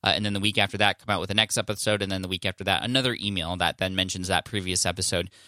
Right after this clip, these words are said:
That way you're getting some more eyeballs on your podcast and a few other things. And just even though you're not coming out with an episode every week,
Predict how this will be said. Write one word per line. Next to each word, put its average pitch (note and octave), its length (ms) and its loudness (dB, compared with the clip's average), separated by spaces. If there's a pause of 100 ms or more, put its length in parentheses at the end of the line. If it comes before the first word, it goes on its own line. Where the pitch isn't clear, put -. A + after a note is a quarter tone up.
(100)
That D3+ 160 6
way C#3+ 120 4
you're A#2+ 180 2
getting A2+ 540 0
some G#2+ 260 -2
more A2 340 2
eyeballs G2 800 0
on G2 380 0
your F#2 160 -4
podcast G#2 760 0
and G2+ 140 -2
a - 20 -6
few G#2 180 -2
other G2 160 2
things. F#2 400 -2 (220)
And C3+ 260 2 (160)
just C#3 280 2
even D3+ 240 -2
though D3 80 4
you're B2 160 0
not A2+ 180 2
coming A2 220 0
out D#2 80 0
with G2+ 80 -4
an G2+ 80 -2
episode G2 380 0
every F#2+ 340 0
week, G#2 420 -2